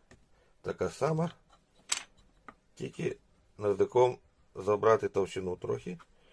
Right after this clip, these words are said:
і вийти сюди. Зараз буду пробувати. От я взяв болгарочку з кругом шліфувальним. І нею все вийшло.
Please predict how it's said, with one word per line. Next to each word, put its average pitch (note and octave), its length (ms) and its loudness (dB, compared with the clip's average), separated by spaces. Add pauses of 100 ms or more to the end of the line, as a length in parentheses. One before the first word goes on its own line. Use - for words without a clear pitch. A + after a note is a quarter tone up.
(320)
і E3+ 60 -8
вийти E3+ 320 -6
сюди. - 320 -6 (800)
Зараз B2 380 -2
буду B2 240 -8
пробувати. - 640 -10 (1400)
От - 180 -14
я E2 100 -4
взяв D#2+ 240 -6
болгарочку C#2+ 760 -12 (640)
з - 40 -20
кругом C#3+ 520 -4 (1160)
шліфувальним. C3 880 -4 (1200)
І B2+ 100 -8
нею F3+ 440 -10 (1500)
все - 200 -14
вийшло. C3+ 540 -12